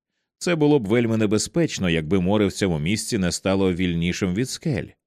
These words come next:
Крім того, містер Ріак повідомив з фор Марса, що він бачить попереду зовсім чисте море.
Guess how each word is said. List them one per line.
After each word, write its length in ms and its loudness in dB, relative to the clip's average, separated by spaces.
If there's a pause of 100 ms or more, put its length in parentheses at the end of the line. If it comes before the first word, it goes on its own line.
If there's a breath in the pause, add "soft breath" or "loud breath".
(440)
Крім 240 2
того, 280 2
містер 400 0
Ріак 520 -2 (260)
повідомив 600 0
з 120 -4
фор 220 0
Марса, 560 -4 (440)
що 180 -2
він 220 0
бачить 480 -2
попереду 500 0
зовсім 460 -2
чисте 360 -4
море. 420 -6